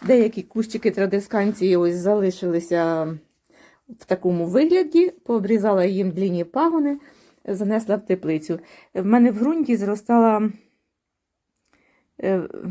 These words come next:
діхондра зелена і срібляста. Цього року в мене не було, е, по-, показового вигляду. Ну, і, звичайно, насіння теж не зібрала. Але думаю, що наступного року я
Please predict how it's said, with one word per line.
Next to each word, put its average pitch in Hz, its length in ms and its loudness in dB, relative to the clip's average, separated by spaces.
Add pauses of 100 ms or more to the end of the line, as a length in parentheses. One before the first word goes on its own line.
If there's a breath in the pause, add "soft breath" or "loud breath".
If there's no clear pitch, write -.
(500 loud breath)
діхондра 233 600 0 (140)
зелена 165 580 -2 (600 loud breath)
і 233 100 2
срібляста. 175 640 2
Цього 269 300 2
року 240 260 0
в - 20 2
мене 202 240 2
не 247 160 6
було, 196 440 0 (840 soft breath)
е, 233 120 0 (160)
по-, 262 200 4 (160)
показового 254 720 2
вигляду. 240 480 2
Ну, 359 120 2
і, 262 120 0
звичайно, 226 540 2
насіння 214 440 0
теж 160 240 -6
не 175 140 -4
зібрала. 262 480 2 (520 loud breath)
Але 214 280 4
думаю, 220 340 4
що 226 160 -2
наступного 240 560 0
року 208 300 0
я 202 500 2